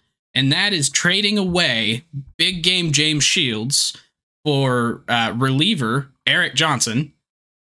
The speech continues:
and a prospect, uh, infielder, uh, who you may or may not have heard of,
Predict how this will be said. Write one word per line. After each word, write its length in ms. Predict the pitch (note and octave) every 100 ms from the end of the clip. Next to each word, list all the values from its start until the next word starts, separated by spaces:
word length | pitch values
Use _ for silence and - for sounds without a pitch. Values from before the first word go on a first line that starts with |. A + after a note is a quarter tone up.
| -
and 520 | D3+ D3+ C#3+ C#3 C3+ C3+
a 340 | C3 B2+ B2 -
prospect, 880 | - G#3 C#4+ - A#2 A2 - - - _ _ _
uh, 500 | C3+ C3+ B2+ B2+ B2 A#2+
infielder, 880 | F3 A3+ G#3 B2+ A2+ A2 A2 C#3 - _
uh, 180 | - -
who 400 | D3 C#3+ C#3 C3 C3+ -
you 200 | A#2+ C#3
may 600 | C#3+ D3+ E3+ F#3+ F#3+ F#3+
or 80 | E3
may 180 | D#3+ D#3
not 220 | D3 C#3
have 100 | B2+
heard 240 | F3+ F#3+
of, 340 | F#3 F3 D#3+